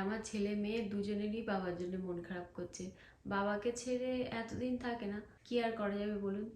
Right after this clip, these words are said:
আহ, ওর বাবার কাজটাই এমন। আর যেহেতু ঘরে লাইট জ্বলছে না, ছোট্ট একটা লাইট জ্বলছে, তো ওই জন্য হয়তো, আহ, একটু অন্ধকার লাগতে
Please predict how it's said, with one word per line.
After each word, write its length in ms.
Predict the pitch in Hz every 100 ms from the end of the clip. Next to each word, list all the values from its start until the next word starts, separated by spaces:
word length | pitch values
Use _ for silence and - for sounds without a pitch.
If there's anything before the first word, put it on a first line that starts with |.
| - - - - -
আহ, 340 | - - 196 190
ওর 100 | 196 196
বাবার 220 | 185 196
কাজটাই 500 | 196 180 - 220 208 196
এমন। 180 | 180 190 208 - - - - - - - 196 190
আর 120 | 190 190 190 - - -
যেহেতু 380 | 208 196 190 202
ঘরে 240 | 196 185 196 190
লাইট 300 | 180 180 - - - 180
জ্বলছে 320 | 196 196 196 196
না, 120 | 190 202
ছোট্ট 300 | - 196 196 -
একটা 280 | 208 208 196
লাইট 260 | 185 185 185
জ্বলছে, 300 | 190 190 190 202 - - - - - -
তো 40 | 202
ওই 100 | 196
জন্য 200 | 202 202
হয়তো, 400 | 202 - - 202 202 202 - - -
আহ, 240 | 190 180 - -
একটু 240 | 190 196 208 190
অন্ধকার 380 | 175 185 185 196 180
লাগতে 280 | 175 -